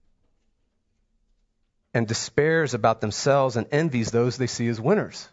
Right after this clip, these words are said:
The superior person, though, feels as though they have, for the moment at least, <laughs> won.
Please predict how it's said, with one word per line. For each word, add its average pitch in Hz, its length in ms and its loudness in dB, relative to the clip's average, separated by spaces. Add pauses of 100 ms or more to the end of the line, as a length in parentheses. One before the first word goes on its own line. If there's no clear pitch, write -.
(2500)
The 147 60 0
superior 226 600 2
person, 151 400 2
though, 151 120 6
feels 190 360 2
as 160 100 0
though 185 180 6
they 180 160 4
have, 214 300 4
for 208 100 0
the 175 120 4
moment 247 420 6
at 170 80 0
least, 180 300 2
<laughs> - 0 -
won. 202 720 6